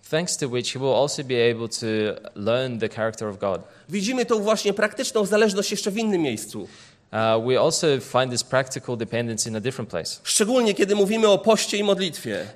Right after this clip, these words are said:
Speaker 1: Especially when we're talking about fasting and prayer.
Speaker 2: Także zauważcie, Jezus rafinuje te, to, to podejście, ale to nie jest nowa, nowa, nowy koncept.
Speaker 1: So notice Jesus refines this, um,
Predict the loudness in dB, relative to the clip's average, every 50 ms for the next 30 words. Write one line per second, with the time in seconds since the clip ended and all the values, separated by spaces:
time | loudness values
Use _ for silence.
0 | -12 -10 -4 -2 -2 -2 0 -2 0 0 0 0 -2 -2 0 0 0 0 0 -2
1 | -2 -2 0 2 2 2 2 2 0 0 0 0 0 -2 -6 -6 -6 -6 -8 -6
2 | -4 -2 -2 -2 -2 -6 -14 -20 _ _ -2 -2 0 2 2 4 4 2 4 4
3 | 2 2 2 0 -2 0 0 -2 -2 -6 -8 -2 -2 -2 -2 -2 -6 -8 -8 -10
4 | -14 -10 -6 -2 0 2 2 0 0 -4 -2 2 2 2 4 4 2 2 4 4
5 | 4 4 4 0 -2 -2 0 0 -2 0 2 2 2 2 0 -2 0 2 2 2
6 | 2 0 0 0 2 0 2 6 10 10 10 10 8 6 8 6 6 6 4 2
7 | 2 2 4 4 2 2 4 4 4 2 2 -2 -4 -6 -6 -8 -18 -20 _ -20
8 | -20 -20 -20 -20 _ -16 -12 -8 -6 -2 0 0 0 0 0 -4 -4 -8 -12 -12
9 | -10 -8 -8 -6 -8 -8 -6 -8 -8 -4 -2 -2 -2 -2 -2 -4 -6 -4 -4 -4
10 | -2 -2 -2 -2 -2 -2